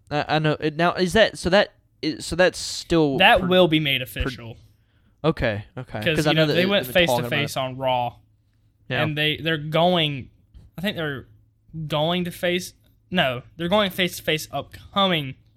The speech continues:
Speaker 2: Raw Monday.
Speaker 1: Mm. Mm-hmm.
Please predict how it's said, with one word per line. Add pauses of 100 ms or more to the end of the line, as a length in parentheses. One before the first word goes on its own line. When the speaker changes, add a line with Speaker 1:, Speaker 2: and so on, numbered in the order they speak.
(720)
Speaker 2:
Raw (200)
Monday. (140)
Speaker 1:
Mm. (520)
Mm-hmm.